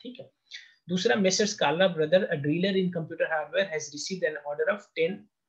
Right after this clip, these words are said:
जो भी है, कंप्यूटर्स या कुछ है, ठीक है, along with an advance of five thousand, fifty thousand। The firm maintains its account on accrual basis।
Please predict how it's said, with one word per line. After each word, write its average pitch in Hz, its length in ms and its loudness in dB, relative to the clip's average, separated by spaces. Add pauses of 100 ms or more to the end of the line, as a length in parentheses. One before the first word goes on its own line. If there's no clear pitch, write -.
(220)
जो 147 180 -6
भी 160 160 -4
है, 185 80 -2 (180)
कंप्यूटर्स 143 580 -4
या 131 80 -4
कुछ 127 320 -12
है, 175 60 -8 (500)
ठीक 226 160 -4
है, 202 100 2
along 175 340 4
with 190 200 4
an 180 60 4
advance 160 460 0
of 233 100 -4 (120)
five 127 180 0 (400)
thousand, 123 180 -4 (100)
fifty 180 280 -2
thousand। 139 300 -6
The 170 60 -8 (140)
firm 220 160 2 (640)
maintains 196 400 0
its 185 240 -2
account 180 320 0
on 208 140 2
accrual 170 360 0
basis। 196 320 -4